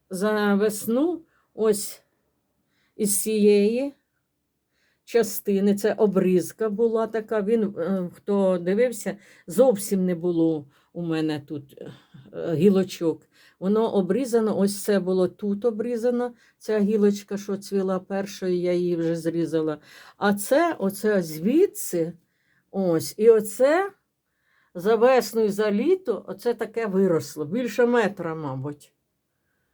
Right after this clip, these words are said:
Ось. Бо мені писали, що, що ви не обрізаєте в дві гілки. Обрізаю, а вони все рівно в дві гілки ростуть.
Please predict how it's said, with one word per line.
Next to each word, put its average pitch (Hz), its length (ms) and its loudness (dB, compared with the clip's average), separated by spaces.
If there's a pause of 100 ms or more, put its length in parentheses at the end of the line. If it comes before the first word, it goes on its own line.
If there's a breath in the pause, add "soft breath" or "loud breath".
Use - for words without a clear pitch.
(480)
Ось. 147 540 -10 (1500 soft breath)
Бо 175 160 -6
мені 208 240 0
писали, 202 560 -2
що, 175 360 -4 (460 soft breath)
що 208 160 -8
ви 202 80 0
не 202 160 2
обрізаєте 208 680 0
в 185 60 -6
дві 190 240 -4
гілки. 180 480 0
Обрізаю, 330 680 2
а 262 60 4
вони 262 200 2
все 247 240 0
рівно 254 300 -2
в 196 40 -4
дві 202 220 -4
гілки 196 440 -2
ростуть. - 640 -10